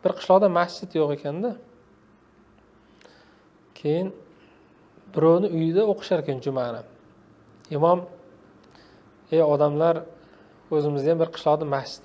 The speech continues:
bo'lsin, bizdan bir narsa qolsin, ehson qiladiganlar bo'lsa, ehson qilsin, iltimos", desa, ikki juma o'tibdiki, hech kim ehson qilmabdi. Keyin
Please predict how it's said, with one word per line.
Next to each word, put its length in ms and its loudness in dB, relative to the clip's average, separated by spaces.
bo'lsin, 280 -4
bizdan 260 -2
bir 160 -4
narsa 240 -2
qolsin, 400 -2
ehson 340 -2
qiladiganlar 500 0
bo'lsa, 280 -6
ehson 360 -4
qilsin, 240 -10
iltimos", 400 -4
desa, 240 -6
ikki 320 -4
juma 200 2
o'tibdiki, 560 -2
hech 200 -2
kim 160 -14
ehson 300 -2
qilmabdi. 380 -8
Keyin 380 -2